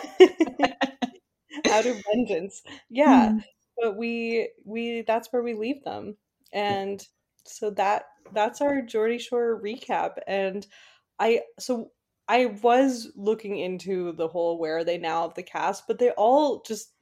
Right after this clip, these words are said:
Speaker 1: it's like various, you know, influencer thing. They're like, "This person started a clothing brand. This person is a, the official s-, mascot for, like, this muscle milk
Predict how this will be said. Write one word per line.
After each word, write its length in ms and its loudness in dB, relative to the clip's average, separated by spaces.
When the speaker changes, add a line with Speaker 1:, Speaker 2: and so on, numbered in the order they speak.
Speaker 1:
it's 240 -4
like 260 -2
various, 760 0
you 140 -2
know, 200 -6
influencer 640 -4
thing. 340 -4
They're 140 -4
like, 240 -4
"This 200 2
person 360 -2
started 320 0
a 180 0
clothing 440 -2
brand. 460 -2
This 120 0
person 680 -6
is 180 -6
a, 160 -8
the 100 -6
official 540 -4
s-, 220 -20
mascot 580 -2
for, 100 -4
like, 280 -4
this 200 -8
muscle 340 -2
milk 420 -4